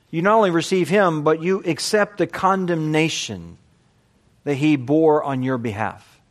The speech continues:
You accept, if you will, death.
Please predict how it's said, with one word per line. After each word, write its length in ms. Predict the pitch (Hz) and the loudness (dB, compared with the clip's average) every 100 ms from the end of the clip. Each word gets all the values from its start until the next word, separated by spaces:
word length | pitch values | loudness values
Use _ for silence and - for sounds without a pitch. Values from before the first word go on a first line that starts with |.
| _ _ _ _ _ _ _ _ _ _ _ _ _ _ _ - | _ _ _ _ _ _ _ _ _ _ _ _ _ _ _ -10
You 140 | 143 147 | -4 -2
accept, 500 | - 190 175 - - _ - | -2 0 0 0 -20 _ -14
if 140 | 131 | -6
you 100 | 143 | -2
will, 440 | 135 131 127 127 - 127 | 2 4 2 0 -8 -4
death. 540 | 175 160 107 - - | 2 2 0 -10 -20